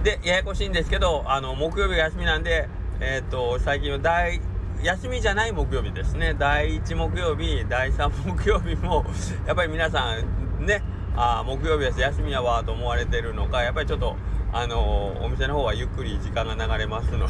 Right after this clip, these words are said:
で、<laughs> あの、混み合ってるのがちょっと苦手やなという方は、第一、第三木曜日で、まあまあ狙い目かもしれません。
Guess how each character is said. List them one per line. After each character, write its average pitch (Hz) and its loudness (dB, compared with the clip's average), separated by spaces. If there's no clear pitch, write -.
で、 160 2
<laughs> - 0
あ 113 0
の、 117 0
混 147 0
み 147 0
合 151 2
っ - 0
て 139 0
る 131 2
の 156 2
が 139 2
ち 147 0
ょ - 4
っ 139 2
と - 0
苦 139 0
手 160 0
や 143 4
な 151 0
と - -2
い 123 -4
う - 0
方 120 2
は、 127 4
第 143 2
一、 165 -2
第 165 2
三 170 -2
木 165 2
曜 190 0
日 143 0
で、 131 2
ま 160 2
あ 156 0
ま 139 0
あ 127 0
狙 123 4
い 123 -2
目 120 -4
か 135 2
も - 2
し - -2
れ 135 2
ま - 0
せ 104 0
ん。 - -2